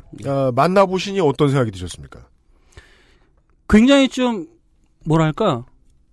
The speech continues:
Speaker 1: 순박해요, 느낌이.
Speaker 2: 순박하다.
Speaker 1: 그, 순박하다. 사이트의 성격도 대단히 순박하고
Speaker 2: 음.
Speaker 1: 저는 이 정치넷에서 가장 평가해야 하는 점은
Speaker 2: 음.
Speaker 1: 내가 굉장히 잘나서,
Speaker 2: 음.
Speaker 1: 내가 지식이 막 넘쳐나서,
Speaker 2: 음.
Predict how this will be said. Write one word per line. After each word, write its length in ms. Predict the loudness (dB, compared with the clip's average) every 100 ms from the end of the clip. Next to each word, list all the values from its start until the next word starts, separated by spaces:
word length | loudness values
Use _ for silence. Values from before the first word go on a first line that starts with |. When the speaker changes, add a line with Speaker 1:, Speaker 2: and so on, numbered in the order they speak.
| _
Speaker 1:
순박해요, 680 | -6 2 2 2 -2 -2 -6
느낌이. 680 | -10 -8 -6 -6 -8 -10 -12 _ _ _
Speaker 2:
순박하다. 560 | -6 -4 -4 -6 -10 -18
Speaker 1:
그, 80 | _
순박하다. 460 | -2 0 0 -4 -2
사이트의 460 | -2 0 2 0
성격도 500 | 2 0 -2 -4 -4
대단히 380 | 0 2 2 2
순박하고 800 | -2 -2 -2 -2 -2 0 0 -2
Speaker 2:
음. 180 | -8 -16 -20 _ _ _ _ _
Speaker 1:
저는 420 | -2 0 2 0
이 380 | 0 2 2 0
정치넷에서 760 | 0 0 2 0 2 2 0 0
가장 280 | 0 0 -2
평가해야 840 | -2 -4 0 2 4 2 2 0
하는 240 | 0 -2 -2
점은 540 | -2 -2 -2 -4 -6 -14
Speaker 2:
음. 120 | -20 -20 _ _ _
Speaker 1:
내가 200 | -2 -2 -2
굉장히 340 | 0 2 0 -2
잘나서, 840 | -6 -4 -4 -6 -12 -12 -14 -18 _
Speaker 2:
음. 180 | -18 -18 -14
Speaker 1:
내가 240 | -4 -2 0
지식이 400 | -2 -2 0 0
막 160 | 0
넘쳐나서, 920 | 2 0 2 2 0 -4 -10 -12 -16 -20
Speaker 2:
음. 140 | -20